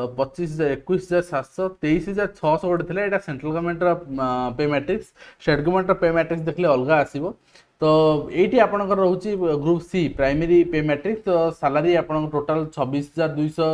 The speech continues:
ଚାରି ରହୁଛି ନେଟ୍। ଆଉ ଗ୍ରସ୍ ଅଧିକା ରହୁଛି, ଏଇଟା ଆଡ୍ ହେଇଯିବ। ଆଡ୍ ହେଲା ପରେ ପାଖାପାଖି ଏକତିରିଶ ହଜାର ମୁଁ ହିସାବ କରି ଦେଖେଇଥିଲି ଆପଣଙ୍କୁ, ଆପଣ ଏକତିରିଶ ହଜାର ଟଙ୍କା ସାଲାରୀ ପାଉଛନ୍ତି।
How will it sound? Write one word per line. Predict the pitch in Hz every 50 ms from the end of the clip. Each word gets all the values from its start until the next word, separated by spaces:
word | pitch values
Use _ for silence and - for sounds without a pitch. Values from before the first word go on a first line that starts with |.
| 156 147 147 - 143 131 135
ଚାରି | 131 - 156 156 160 156
ରହୁଛି | 156 151 147 147 147
ନେଟ୍। | 143 143 160 185 196 196 - _ - - _ _ - 113
ଆଉ | 127 135 139 139 135 131
ଗ୍ରସ୍ | 127 143 165 175 185 208 208 -
ଅଧିକା | 180 160 165 175 180 180
ରହୁଛି, | 175 170 175 175 262
ଏଇଟା | 262 220 190 175 170 180 180 175 170 - -
ଆଡ୍ | 139 147 156 180 180 185
ହେଇଯିବ। | 185 170 170 175 208 226
ଆଡ୍ | 202 175 165 160
ହେଲା | 165 165 160
ପରେ | 175 185 180
ପାଖାପାଖି | 175 160 - 175 165 160 156 170 170 160 151 143
ଏକତିରିଶ | 143 - - 165 156 151 - 165
ହଜାର | 147 147 151 147 143
ମୁଁ | 147 147 147
ହିସାବ | 147 147 - 143 139
କରି | 143 143 143
ଦେଖେଇଥିଲି | 131 131 - 139 131 135 143 139
ଆପଣଙ୍କୁ, | 135 127 135 135 143 175 233 - - _ - _ _ -
ଆପଣ | - 131 139 143
ଏକତିରିଶ | 139 - - - 165 156 156 147
ହଜାର | 156 147
ଟଙ୍କା | 139 147 143 139
ସାଲାରୀ | - 131 127 131 131
ପାଉଛନ୍ତି। | 131 135 127 127 123 139 147 185